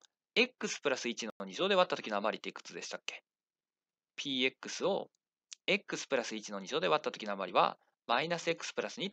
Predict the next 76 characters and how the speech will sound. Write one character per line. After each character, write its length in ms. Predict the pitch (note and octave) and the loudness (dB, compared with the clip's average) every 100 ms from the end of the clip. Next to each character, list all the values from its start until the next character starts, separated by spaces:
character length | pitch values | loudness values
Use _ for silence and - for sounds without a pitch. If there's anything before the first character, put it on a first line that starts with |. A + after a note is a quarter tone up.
| - | -4
て 220 | - - _ | -4 -4 _
書 80 | - | -6
い 40 | G2 | -6
て 60 | |
ま 100 | F#2 | -6
し 60 | - | -10
た。 160 | - - _ _ _ _ _ _ _ _ _ _ - _ _ | -12 -16 _ _ _ _ _ _ _ _ _ _ -20 _ _
さ 160 | - - | 2 4
て、 220 | C3 - - - - _ _ - | 4 2 -4 -20 -20 _ _ -4
ピ 300 | C4 C4+ C#4+ | 2 4 4
ー 20 | |
エ 20 | |
ッ 40 | D4+ | 2
ク 120 | - | -2
ス 140 | - A#2+ | -4 -4
っ 20 | |
て 180 | - A2 | -6 -6
い 40 | |
う 20 | |
の 140 | F#2+ F2+ | -4 6
は、 220 | C#3 B3+ _ _ _ _ | 6 6 _ _ _ _
こ 100 | D3 | -6
の 140 | C#3 | -4
ピ 200 | B2 C4 | -2 0
ン 40 | C#4 | 2
ク 80 | B3+ | 2
で 100 | A#2 | 2
書 120 | A2 | 2
い 40 | G#2 | 2
た 100 | G#2+ | 4
長 520 | G#2+ G#2 C#3+ G#3 A3+ | 4 6 8 8 8
い 80 | G3+ | 6
式 180 | - - | 0 -4
と 200 | F2+ - _ _ _ _ - | -8 -8 _ _ _ _ -4
イ 120 | E3 | -2
コ 160 | - B3 | 2 2
ー 40 | |
ル 60 | G#2 | 2
で 60 | |
結 160 | G#2 G#2 | -2 0
ば 120 | G#2 | 0
れ 40 | G2+ | 0
て 120 | G2+ | -2
い 20 | |
る 60 | G2 | -4
式 160 | - | -6
で 80 | - | -10
す 80 | - | -8
ね。 160 | E3+ - _ _ _ _ _ _ _ | -8 -10 _ _ _ _ _ _ _
え、 100 | D3+ | -2
つ 120 | - | 0
ま 120 | A3+ C3+ | 0 2
り、 280 | C#3 G2 - - - - | 0 -4 -10 -20 -20 -8
こ 100 | G3 | 0
の 180 | F#3 - _ | 0 0 _
ピ 140 | - B3+ | -2 0
ン 40 | |
ク 100 | F#3+ | 2
で 100 | C3+ | 0
書 80 | C3 | -2
か 180 | - B2+ | 0 2
れ 80 | A#2+ | 6
た 240 | G#2 - - | 4 4 2
長 540 | B2 A#2+ C#3+ F3+ G3 | 2 6 6 6 4
い 80 | D#3 | 2
式 260 | - - | -2 0
を 240 | A#3 G3 - _ _ _ - | 2 2 0 _ _ _ 0
X 360 | F3 - C3 | 0 0 -4
プ 100 | - | 2
ラ 60 | A#2 | 2
ス 120 | A#2+ | 2
一 140 | G#2+ | -6
の 100 | - | -8
二 80 | G2+ | -8
乗 180 | G2 F#3 | -2 0
で 220 | G#3 A2+ | 2 2